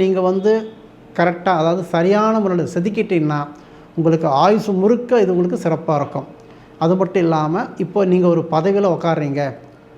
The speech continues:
உங்களுக்குன்னு ஒரு சிறப்பான பட்டத்தை கொடுக்க போறாங்க, உங்களுக்குன்னு ஒரு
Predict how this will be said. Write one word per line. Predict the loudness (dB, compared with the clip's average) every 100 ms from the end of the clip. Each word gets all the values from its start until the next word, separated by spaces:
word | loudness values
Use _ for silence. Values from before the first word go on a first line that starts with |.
| -6 0
உங்களுக்குன்னு | 2 2 0 -2
ஒரு | -2 -2
சிறப்பான | -4 -2 0 0 -4
பட்டத்தை | -4 -2 -4 -2
கொடுக்க | -2 -2 -2
போறாங்க, | -2 -2 -2 -4 -8 -20 -20 -10 0
உங்களுக்குன்னு | 4 4 2
ஒரு | -2